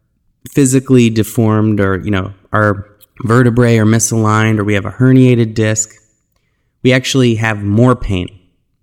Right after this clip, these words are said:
than before we're told, because the mind just hears, "Yes, I can go there and no one will ever know." But at the end of the day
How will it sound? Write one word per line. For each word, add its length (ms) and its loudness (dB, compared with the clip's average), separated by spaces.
than 180 0
before 580 0
we're 140 0
told, 480 -14
because 320 -2
the 80 -2
mind 420 2
just 340 -6
hears, 520 -4
"Yes, 460 -10
I 60 0
can 240 0
go 200 0
there 340 -4
and 440 0
no 320 2
one 140 2
will 120 2
ever 160 -2
know." 260 -4
But 180 0
at 100 -6
the 120 2
end 180 0
of 100 2
the 60 0
day 500 -4